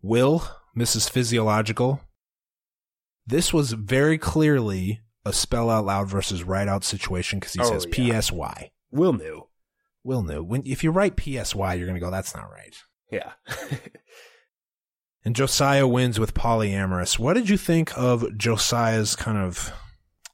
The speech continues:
Speaker 1: Josiah's slimy too. Josiah seems like he's playing a character. Whenever Rachel's around, and this was to Iggy's point a little bit later, he's,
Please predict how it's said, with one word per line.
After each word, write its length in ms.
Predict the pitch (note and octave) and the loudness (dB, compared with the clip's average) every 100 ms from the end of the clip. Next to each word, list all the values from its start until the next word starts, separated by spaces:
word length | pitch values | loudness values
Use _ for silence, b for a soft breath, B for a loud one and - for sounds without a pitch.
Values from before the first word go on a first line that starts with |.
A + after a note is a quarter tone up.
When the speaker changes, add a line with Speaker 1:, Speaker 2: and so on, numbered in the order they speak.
| _ _ _ _ _ _ - | _ _ _ _ _ _ -2
Speaker 1:
Josiah's 480 | E3 - - G3+ | 0 2 0 2
slimy 420 | - A2 A2 G2+ F2+ | 2 2 2 0 -2
too. 240 | - G#2 | 0 -2
Josiah 520 | A#2 F#3+ - F4 D#4 | 0 -2 0 2 2
seems 300 | G#3+ F#3+ F#3 | 2 2 2
like 100 | E3 | 2
he's 140 | D3+ - | 0 0
playing 200 | D3 C3+ | 0 0
a 60 | |
character. 340 | G2+ - A2+ A2+ | 0 -2 -2 0
Whenever 380 | D3 A3 B3 F#3 | 2 2 4 4
Rachel's 500 | B2 B2+ - B2 G#2+ | 4 2 2 2 2
around, 680 | G2 F2+ F2+ F2+ E2 - - | 0 0 -2 -4 -6 -10 -14
and 100 | - | -8
this 140 | D3 - | -6 -4
was 100 | A#2 | -4
to 100 | - | -4
Iggy's 280 | A2 G#2+ - | -2 -4 -4
point 280 | - B2 G2+ | -2 0 0
a 20 | |
little 140 | F#2 | -2
bit 100 | F2 | -4
later, 300 | F2 G#2 F2 E2+ | -4 -4 -4 -6
he's, 280 | A#2+ A2+ | -6 -6